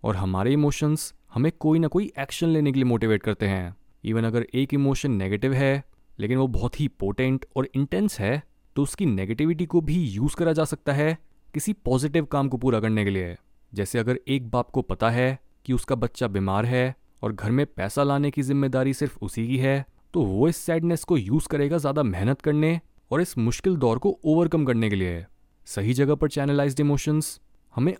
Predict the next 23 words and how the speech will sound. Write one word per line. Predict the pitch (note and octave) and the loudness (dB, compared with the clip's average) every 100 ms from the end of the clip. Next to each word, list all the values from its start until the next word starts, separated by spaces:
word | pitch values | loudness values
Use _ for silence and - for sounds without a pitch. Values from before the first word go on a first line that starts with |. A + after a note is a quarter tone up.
| D#3+ | 2
अनलिमिटेड | D#3+ E3 D#3+ D3+ D3 | 4 6 4 2 2
मोटिवेशन | C#3 A#2+ B2+ A#2 A#2+ | 2 2 0 0 0
दे | G#2+ | 0
सकते | G#2+ - | -2 0
हैं। | G#2 G2 F2+ - _ _ - | 0 0 -4 -12 _ _ -4
एक | A2+ B2 | -2 0
इंसान | C3 - C#3 | -2 0 -2
जितनी | G#2+ - - C3+ | -2 -4 0 2
इमोशनल | C3+ C3+ D3 C3 | 2 2 0 0
ज़िंदगी | C#3+ C3+ | 0 0
जीता | C3+ C#3 C#3+ | -2 0 2
है, | C#3 C#3+ C#3+ - _ _ | 2 0 -4 -14 _ _
उतना | A2+ - | -4 0
ही | D3+ D3+ | 0 2
वो | E3+ | 2
ज़िंदगी | B2+ B2+ C3 | 2 0 -2
की | G3+ | -4
इंटेंसिटी | F#3+ C#3 D3+ D3+ E3 D#3 | -2 0 2 0 0 -2
को | E3 D#3 | 0 0
एक्सपीरियंस | - - C3 B2 | 0 0 0 0
कर | B2 | 0
पाता | G#2 G#2 G#2 | 0 0 0
है | G2 F2+ | 0 -4